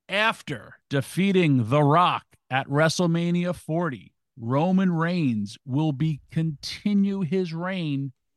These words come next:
and will still be the champion till twenty twenty-five. That's <laughs>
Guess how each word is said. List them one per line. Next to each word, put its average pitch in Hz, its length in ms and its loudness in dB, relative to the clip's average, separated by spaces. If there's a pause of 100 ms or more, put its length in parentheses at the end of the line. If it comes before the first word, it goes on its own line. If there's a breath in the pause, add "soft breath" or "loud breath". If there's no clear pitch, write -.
(320)
and 160 240 0
will 160 160 -2
still 175 600 -4
be 185 180 -4
the 185 160 -6
champion 127 920 -4 (760)
till 139 280 -6
twenty 143 600 -6 (260)
twenty-five. - 1400 -8 (2500)
That's - 600 -14 (360)
<laughs> 147 60 2